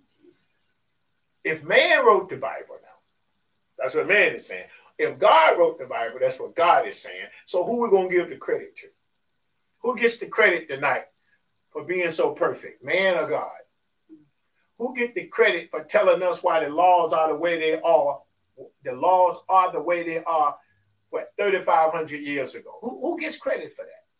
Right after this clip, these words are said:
Speaker 2: Who gets credit for that? Does King James get credit for that? Or does God get credit for that?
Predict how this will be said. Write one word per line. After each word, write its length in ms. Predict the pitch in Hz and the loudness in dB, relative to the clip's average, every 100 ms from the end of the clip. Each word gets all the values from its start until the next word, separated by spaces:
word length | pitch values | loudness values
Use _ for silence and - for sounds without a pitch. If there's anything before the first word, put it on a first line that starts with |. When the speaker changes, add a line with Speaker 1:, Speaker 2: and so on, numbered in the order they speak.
| _ _ _ _ _ _ _ _ _ _ | _ _ _ _ _ _ _ _ _ _
Speaker 2:
Who 120 | 370 370 | -18 -16
gets 180 | 311 - | -16 -14
credit 320 | - - - | -12 -14 -16
for 100 | - | -20
that? 200 | - _ _ _ _ _ _ _ _ _ _ _ _ _ _ _ 139 | -20 _ _ _ _ _ _ _ _ _ _ _ _ _ _ _ -16
Does 100 | - | -12
King 340 | - 196 190 | -6 -4 -4
James 380 | 170 185 208 208 | -2 0 0 -4
get 240 | 208 220 - | -6 -8 -2
credit 320 | 233 277 233 | -2 -2 -6
for 100 | 277 | -4
that? 280 | 285 - - _ _ _ _ _ _ _ _ - | -4 -6 -12 _ _ _ _ _ _ _ _ -8
Or 100 | 139 | -4
does 220 | 147 - | -4 -4
God 360 | 170 175 147 - | 0 2 0 -2
get 180 | 110 - | -12 -16
credit 340 | - - - | -20 -20 -20
for 80 | - | -20
that? 200 | - - | -20 -20